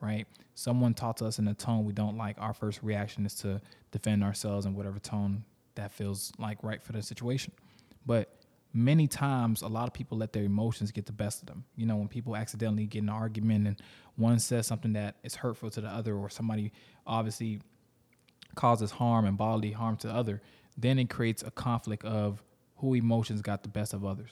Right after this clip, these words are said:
right? When people say the emotions got the best of me, your emotions cannot get the best of you. You get me? You cannot let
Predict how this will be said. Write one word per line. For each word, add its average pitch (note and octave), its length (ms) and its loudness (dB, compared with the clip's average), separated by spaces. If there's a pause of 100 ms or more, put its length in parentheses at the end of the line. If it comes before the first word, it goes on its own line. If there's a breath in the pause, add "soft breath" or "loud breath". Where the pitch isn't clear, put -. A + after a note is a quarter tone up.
(140)
right? G#2+ 240 -2
When G2+ 100 -2
people A#2 240 -4
say G#2+ 340 -2 (260 loud breath)
the A2 100 -2
emotions G#2+ 360 2
got G2 140 -4
the G#2 60 -6
best A#2 300 0
of G#2+ 60 -4
me, G2+ 200 -2 (460 soft breath)
your B2+ 200 6
emotions B2 640 4
cannot A2 480 0
get - 120 -6
the G2+ 60 -6
best G2 220 -8
of G2+ 80 -10
you. G#2+ 140 -12 (100)
You A2+ 80 -8
get A2 160 0
me? A2 80 4
You A2 100 2
cannot A#2+ 400 0
let G#2+ 240 0